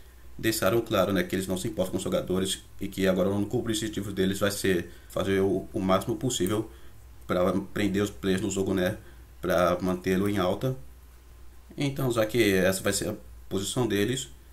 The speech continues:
eu também não vou me importar muito com o jogo não, tá, galera? Porque eu gosto bastante do Casual Universo, é um jogo muito divertido, né? E eu também jogo bastante ele, não só pra me divertir, mas também por causa do canal, né? Que eu vou aqui upando meus bichinhos, né, pra depois trazer vídeos com eles,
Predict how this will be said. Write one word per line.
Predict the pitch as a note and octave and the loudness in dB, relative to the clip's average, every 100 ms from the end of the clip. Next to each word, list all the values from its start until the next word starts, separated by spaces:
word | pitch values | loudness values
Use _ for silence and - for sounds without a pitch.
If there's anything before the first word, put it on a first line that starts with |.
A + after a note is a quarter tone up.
| - - | -18 -6
eu | E3 | -2
também | E3 E3 | 0 2
não | E3 | 2
vou | |
me | E3+ | 2
importar | E3 D#3+ C#3+ | 0 -2 -2
muito | C3 - | -2 -2
com | C3 | -2
o | A#2 | 0
jogo | A2+ | 0
não, | G2+ E2+ | 0 0
tá, | A2 | 0
galera? | F#2 - - - - - - - - - | 0 -2 -6 -12 -16 -16 -16 -16 -16 -12
Porque | - G2 F2 E2+ D#2+ - - | 0 2 4 2 0 -2 -4
eu | F2+ | 0
gosto | F#2 F2+ | 2 2
bastante | G#2+ F#2+ G#2+ | 2 2 -2
do | |
Casual | G#2+ F#2 G2 | -2 -2 0
Universo, | F2 F2 F#2+ A#2 - - - - - - - - - | 0 0 0 -2 -8 -14 -18 -18 -18 -20 -20 -14 -4
é | F2+ | -2
um | |
jogo | G2 F#2+ | 0 0
muito | G2 G#2+ | -2 -2
divertido, | A2+ A#2 A#2 A2+ A#2 | 0 0 0 0 2
né? | G#2 A2+ A#2+ - - | 2 0 -2 -12 -10
E | - | -4
eu | G#2+ | -2
também | A2+ A2 | 0 0
jogo | G#2 | 0
bastante | G#2+ A2 - A2+ - | 0 0 0 -2 0
ele, | G2 | -2
não | F2+ A2 | 0 0
só | G#2 F#2 F#2 F#2 - | 2 4 4 0 -6
pra | - | -4
me | F2+ | -2
divertir, | F#2 G2+ - G2+ | -2 -4 -2 -2
mas | F#2 | -2
também | F2+ G2 | -2 -2
por | G2+ | -2
causa | G2+ | -4
do | A2 | -4
canal, | B2+ A#2+ E2+ F2 | -4 -2 0 -2
né? | E2+ - - - - - - - | -2 -6 -16 -18 -20 -20 -20 -10
Que | - | -2
eu | F#2+ | 0
vou | G2 F#2 | 2 2
aqui | F#2 | 2
upando | F#2 F#2 F#2 | -2 0 0
meus | F#2+ | 0
bichinhos, | F#2 F#2 - - G#2 G2 G2+ | -2 -4 -4 -4 -2 -2 0
né, | F#2+ | -2
pra | F2+ F2+ | 0 -2
depois | F2+ | -4
trazer | F2 F2+ | -4 -4
vídeos | E2+ F2+ F2+ | -4 -4 -6
com | F#2 G2 | -4 0
eles, | F#2+ G2 G2 G2+ - | 2 2 0 -4 -6